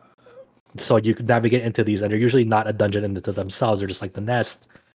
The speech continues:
and then that's just another layer on top of, uh, an existing dungeon that you're already exploring right now to get additional, uh, monster eggs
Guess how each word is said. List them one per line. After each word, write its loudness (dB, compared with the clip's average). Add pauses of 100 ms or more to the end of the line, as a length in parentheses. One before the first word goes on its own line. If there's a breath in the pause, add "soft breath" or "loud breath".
(200)
and -2
then 0
that's 0
just -2
another 2
layer 4
on -2
top -2
of, -2 (600 soft breath)
uh, -10
an 4
existing 2
dungeon 4
that 2
you're -2
already 4
exploring 0
right 0
now 2
to -4
get 0
additional, -2 (440 soft breath)
uh, 0
monster 0
eggs -2